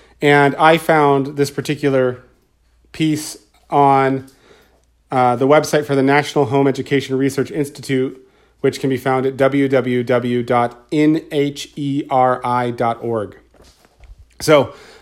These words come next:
let's start at the top. Um, there are over two point three million homeschool students in the United States as of two thousand sixteen. Now,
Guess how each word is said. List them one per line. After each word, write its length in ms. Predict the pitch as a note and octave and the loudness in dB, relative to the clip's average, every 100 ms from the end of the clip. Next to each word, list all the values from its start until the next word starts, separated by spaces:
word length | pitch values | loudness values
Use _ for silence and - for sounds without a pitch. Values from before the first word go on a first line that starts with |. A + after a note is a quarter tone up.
| - | -6
let's 80 | D3 | 2
start 140 | F3 | 4
at 80 | D#3 | 4
the 40 | |
top. 360 | C#3 D3 - - _ - - _ | 2 0 0 -10 _ -20 -20 _
Um, 580 | - D3 C#3+ C3+ C3+ C#3 | 2 4 4 4 0 4
there 140 | F#3+ | 6
are 60 | G#3 | 6
over 180 | G3+ G3 | 6 4
two 160 | G3 | 2
point 220 | A3+ A3 - | 2 2 4
three 200 | F3+ F3 | 6 6
million 420 | D#3 D#3+ F3 E3 | 6 4 4 4
homeschool 420 | D3 D3+ D3+ D#3+ | 2 0 -2 -6
students 440 | - E3+ F#3 G3+ | 0 2 2 -2
in 200 | - F#3 | 0 2
the 80 | G3+ | 4
United 320 | F#3+ F3 D#3+ | 2 2 0
States 480 | D3 D#3 D3 C#3+ - - | 0 2 2 0 -10 -6
as 300 | D3+ D3+ C#3+ | 2 2 4
of 340 | C#3+ C#3 B2+ | 4 4 0
two 140 | - C#3+ | -4 -2
thousand 300 | C#3 B2 B2+ | 0 0 -4
sixteen. 520 | B2+ - - A2 - _ _ _ _ _ _ _ _ _ _ _ _ _ _ _ _ _ _ _ _ _ _ _ _ _ _ _ _ _ _ | -8 -8 -8 -8 -10 _ _ _ _ _ _ _ _ _ _ _ _ _ _ _ _ _ _ _ _ _ _ _ _ _ _ _ _ _ _
Now, 760 | F#3+ E3+ E3+ E3 D#3+ D#3 D#3+ - | 0 4 6 6 6 4 2 -4